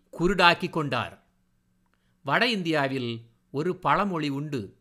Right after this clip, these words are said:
"மூங்கில் இல்லை என்றால் புல்லாங்குழல் ஏது?" இந்த உலக நாட்டத்தில் நம்மை கட்டி போட்டு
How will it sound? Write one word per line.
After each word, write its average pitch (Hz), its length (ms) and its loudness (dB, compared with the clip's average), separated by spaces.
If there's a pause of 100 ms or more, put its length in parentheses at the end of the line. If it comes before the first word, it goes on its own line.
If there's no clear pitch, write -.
(680)
"மூங்கில் 180 580 -2
இல்லை 208 320 0
என்றால் 151 500 0 (380)
புல்லாங்குழல் 196 800 0
ஏது?" 170 340 -2 (800)
இந்த 156 360 -4
உலக 175 400 0
நாட்டத்தில் 196 640 0 (300)
நம்மை 208 540 0
கட்டி 190 420 -2
போட்டு 208 420 0